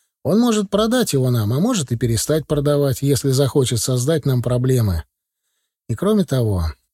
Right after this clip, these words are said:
а вдруг цены на ресурсы снова упадут, а мы уже привыкнем обеспечивать серьёзные потребности населения этими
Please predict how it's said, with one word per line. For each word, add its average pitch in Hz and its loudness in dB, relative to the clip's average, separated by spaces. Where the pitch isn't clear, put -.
а 160 0
вдруг 240 0
цены 156 0
на 131 2
ресурсы 147 0
снова 196 2
упадут, 120 -2
а 107 0
мы 214 2
уже 220 0
привыкнем 190 2
обеспечивать 139 0
серьёзные 147 0
потребности 143 0
населения 147 2
этими 147 -2